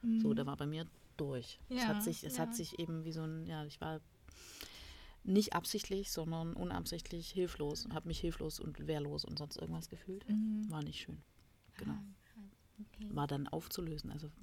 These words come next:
Speaker 1: ist jetzt nix, nix Schlimmes hinterblieben, aber war so eine Situation, wo eigentlich alles gut, alles einvernehmlich.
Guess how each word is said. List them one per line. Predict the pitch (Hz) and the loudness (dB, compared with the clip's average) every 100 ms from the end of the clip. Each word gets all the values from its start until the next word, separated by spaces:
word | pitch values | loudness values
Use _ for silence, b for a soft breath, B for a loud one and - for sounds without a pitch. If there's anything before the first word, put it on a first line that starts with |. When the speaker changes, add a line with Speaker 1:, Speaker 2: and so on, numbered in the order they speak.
| - | -8
Speaker 1:
ist | - - | -6 -6
jetzt | - - | -8 -8
nix, | 170 - - - | -8 -8 -10 -8
nix | 185 170 - | -8 -8 -4
Schlimmes | 180 175 170 | -2 -2 -2
hinterblieben, | 165 156 175 175 208 190 | -2 -2 -2 -2 -2 -2
aber | 175 185 | -2 2
war | 175 196 | 2 2
so | |
eine | 170 156 | 2 -2
Situation, | 165 160 156 160 156 151 | -4 -6 -4 -2 -2 -2
wo | 147 | -4
eigentlich | 139 147 170 165 | -4 -2 -2 -4
alles | 156 156 - | -6 -6 -2
gut, | 170 180 | -2 -2
alles | 156 160 | -6 -4
einvernehmlich. | 147 - 147 147 156 | -4 -2 -2 -2 -4